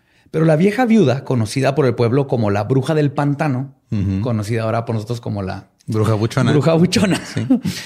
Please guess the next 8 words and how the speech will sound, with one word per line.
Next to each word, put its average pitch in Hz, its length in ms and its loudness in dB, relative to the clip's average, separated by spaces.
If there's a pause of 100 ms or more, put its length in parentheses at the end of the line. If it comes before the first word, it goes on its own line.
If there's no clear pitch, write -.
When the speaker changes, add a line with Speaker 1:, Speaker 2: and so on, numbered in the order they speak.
(200)
Speaker 2:
La 104 140 -4
buchona 107 440 -2
del 104 140 -2
pantano. 110 400 -4
Speaker 1:
La, 175 100 2
la 143 220 2
bu- - 440 -2 (1400)
<laughs> - 1000 -4